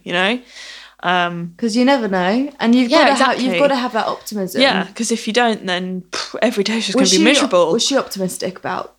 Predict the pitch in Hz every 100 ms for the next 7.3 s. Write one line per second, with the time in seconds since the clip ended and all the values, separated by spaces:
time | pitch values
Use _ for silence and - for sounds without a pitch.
0 | - 190 175 175 160 180 - - 175 175
1 | 180 185 185 170 170 170 170 - 311 320
2 | 285 - 190 254 269 - - 208 180 202
3 | 233 - - - _ - 190 180 - _
4 | _ _ _ _ _ _ _ _ 214 208
5 | 208 202 202 190 180 180 - - 190 180
6 | 180 175 165 170 170 175 175 160 151 -
7 | - - -